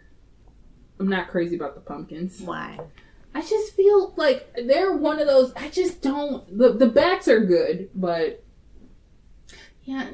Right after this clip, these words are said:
Speaker 1: I'm just, the pumpkins just, I, one, I don't get it. I'm like, "Why do we have to make it into a pumpkin?" And I think it's the fact that, like you said, it's a lot of peanut butter.
Speaker 2: Mm.
Speaker 1: I like the peanut butter and chocolate to weigh each other out, and I feel like the pumpkins are just a little bit too much.
Speaker 2: Mm.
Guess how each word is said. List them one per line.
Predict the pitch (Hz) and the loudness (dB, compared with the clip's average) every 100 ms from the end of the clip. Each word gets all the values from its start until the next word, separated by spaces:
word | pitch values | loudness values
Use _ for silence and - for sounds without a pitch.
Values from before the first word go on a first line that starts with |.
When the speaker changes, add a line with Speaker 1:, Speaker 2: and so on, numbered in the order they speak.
| 190 | -8
Speaker 1:
I'm | 277 262 | -6 -6
just, | 294 - | -8 -2
the | 240 | -2
pumpkins | 240 - 339 330 311 247 | 0 -2 -4 -4 -4 -4
just, | 247 240 - | -4 -6 -4
I, | 226 196 | -6 -2
one, | 190 330 403 | 2 2 2
I | 277 | 4
don't | 240 214 | 4 4
get | 196 170 | 2 2
it. | 143 139 - | 0 -6 -2
I'm | 190 208 | 0 0
like, | 220 277 | 0 -2
"Why | 233 - 294 | -6 -14 -14
do | 294 | -8
we | 262 | -8
have | 208 | -6
to | 190 | -6
make | 180 180 | -4 -4
it | |
into | 175 170 160 | -6 -4 -4
a | |
pumpkin?" | 147 160 175 - - - - - | -4 -8 -12 -12 -14 -16 -20 -8
And | 208 | -2
I | 240 | 0
think | 247 254 | 0 0
it's | 247 | 2
the | 202 | 0
fact | 202 196 196 | 0 -2 -2
that, | 170 | -2
like | 160 185 | -2 -2
you | 180 | -2
said, | 180 170 | 0 0
it's | 175 | 0
a | 156 | -4
lot | 170 170 | -4 -4
of | - | -8
peanut | 180 175 170 | -8 -8 -6
butter. | 190 196 208 226 | -6 -4 -4 -6
Speaker 2:
Mm. | 180 165 120 156 | -8 -12 -8 0
Speaker 1:
I | 226 | 2
like | 254 | 2
the | 196 | 2
peanut | 190 233 214 190 | 2 2 0 0
butter | 190 190 185 | 0 2 0
and | 175 | -2
chocolate | 170 175 180 175 | -4 -4 -4 -4
to | 165 | -4
weigh | 160 175 | -4 -4
each | 175 180 | -4 -4
other | 170 160 | -6 -6
out, | 156 175 170 | -6 -6 -6
and | 170 | -8
I | 170 | -8
feel | - 175 170 165 | -2 -2 -2 -6
like | 160 165 160 | -8 -10 -10
the | 151 | -14
pumpkins | - 175 170 170 160 | -10 -8 -8 -10 -12
are | 160 | -12
just | 156 160 | -12 -14
a | 151 | -12
little | 165 160 | -12 -12
bit | 160 147 - - | -10 -12 -14 -10
too | 190 | -4
much. | 262 359 403 415 - | 0 0 -2 -8 -10
Speaker 2:
Mm. | 196 165 135 147 | -8 -8 -12 -16